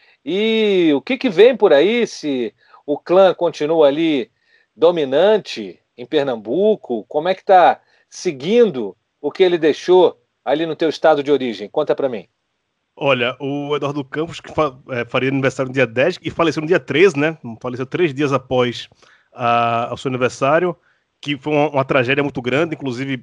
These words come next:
Speaker 2: pessoal pra mim. Tinha amigos naquele helicóptero também que trabalharam comigo, jogavam bola comigo, inclusive,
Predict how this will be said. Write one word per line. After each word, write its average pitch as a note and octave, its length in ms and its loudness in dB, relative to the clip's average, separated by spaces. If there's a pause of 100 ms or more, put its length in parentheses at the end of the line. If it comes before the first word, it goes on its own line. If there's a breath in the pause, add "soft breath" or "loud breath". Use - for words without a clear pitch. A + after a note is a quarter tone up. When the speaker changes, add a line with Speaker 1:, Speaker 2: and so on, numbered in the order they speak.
(140)
Speaker 2:
pessoal C#3 480 0
pra C#3 140 0
mim. D3 180 -2
Tinha C3+ 380 -4
amigos C#3+ 480 -2
naquele C3 300 -4
helicóptero B2+ 440 -4
também B2 280 -4
que - 80 -14
trabalharam A#2+ 400 -4
comigo, C3 420 -2
jogavam B2+ 400 0
bola C3+ 240 0
comigo, B2 300 -6
inclusive, C3 520 -8